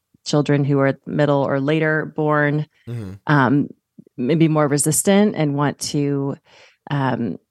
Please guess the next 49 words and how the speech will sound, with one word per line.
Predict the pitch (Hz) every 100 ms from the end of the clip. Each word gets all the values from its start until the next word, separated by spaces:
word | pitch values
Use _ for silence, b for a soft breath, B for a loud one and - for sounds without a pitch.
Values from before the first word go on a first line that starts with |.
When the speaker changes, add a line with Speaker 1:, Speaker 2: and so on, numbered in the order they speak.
| _ _ _ _ -
Speaker 1:
you | 160
know, | 147 117 -
quote, | - 165 -
"be | 185 180
more | 175
independent," | 170 160 160 175 165 175 185
but | 156
actually | 127 139 - 160 151 139
it's | - -
not | 143 147
necessarily | 143 143 151 143 147
true | - 156 135
independence | 127 143 139 - - - -
quite | - - 139
yet. | 131 110 -
But | 127
that's | 143 -
what | -
we | 160
often | 151 175 156
say | 165 156 156
when | 147
our | 139
children | 143 151 147 139
are, | 127
like, | 120 -
strong-willed | - 151 139 139 135 139 143 139
and | 123 127 - 107
Speaker 2:
Yeah. | 90
Speaker 1:
doing | 175 160
what | 156
they | 156 151
want. | 151 160
They |
say, | 147
"Oh, | 196
you're | 208 233
really | 240 233
independent," | 185 - 190 143
but | 156
it | 156
actually | 160 - 160
really, | 139 127 - - _
that | 143
isn't | 143 139 131 - _ _
true | - 156
independence | 143 143 - - - - -
quite | - - -
yet. | -